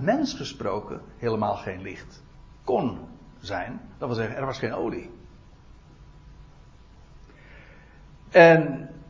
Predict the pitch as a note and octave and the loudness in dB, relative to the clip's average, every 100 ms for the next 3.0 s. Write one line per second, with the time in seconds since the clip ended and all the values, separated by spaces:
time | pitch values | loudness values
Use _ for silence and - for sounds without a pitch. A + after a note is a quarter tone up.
0 | - - - - - - - - - A#2 | -20 -20 -20 -20 -20 -20 -20 -20 -14 -2
1 | G#2+ A#2+ - E3 C#3+ B2 D#3+ - - - | 2 2 2 -4 -4 2 2 2 -12 -10
2 | - G3+ G3 E3+ D#3+ G3+ - C3+ A#2 A#2+ | -2 -2 0 -2 0 0 0 0 0 -4